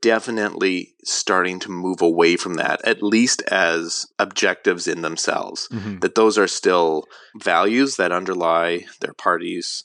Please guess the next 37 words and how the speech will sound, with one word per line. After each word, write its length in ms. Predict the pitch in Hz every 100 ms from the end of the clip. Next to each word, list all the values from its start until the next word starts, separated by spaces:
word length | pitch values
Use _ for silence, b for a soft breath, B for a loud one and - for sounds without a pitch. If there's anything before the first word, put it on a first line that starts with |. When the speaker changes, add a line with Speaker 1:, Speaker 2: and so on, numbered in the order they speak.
| _
Speaker 1:
vision, 480 | - 90 127 147 170 - - 110
but 560 | 123 110 95 - - - b b b b b _
they 260 | - 107 107
have 280 | 110 117 -
to 80 |
be 180 | 104 117
much 360 | 107 101 127 -
more 140 | 117
sensitive 600 | - - 139 185 98 87
to 100 | -
how 280 | 82 98 98 -
some 240 | - 107
people 240 | 131 110 113
are 60 |
being 240 | 101 101 92
left 200 | 92 -
behind 380 | 101 123 151
by 100 | 127
globalization, 960 | 85 80 80 - - - - - - -
right? 280 | 82 95 117
Some 160 | 98
people 220 | 101 107 107
are 60 |
being 180 | 113 117
hurt 280 | - 151 -
by 120 | 90
free 220 | - 87
trade 300 | - - -
deals. 400 | - - - - - B B B -
And 180 | 110 104
some 220 | 120 113
people 600 | - 127 - 117 113 113 B B -
believe 380 | 104 101 107 107
that 120 | 104
they 120 | 101
need 260 | 95 110 113
more 280 | 98 98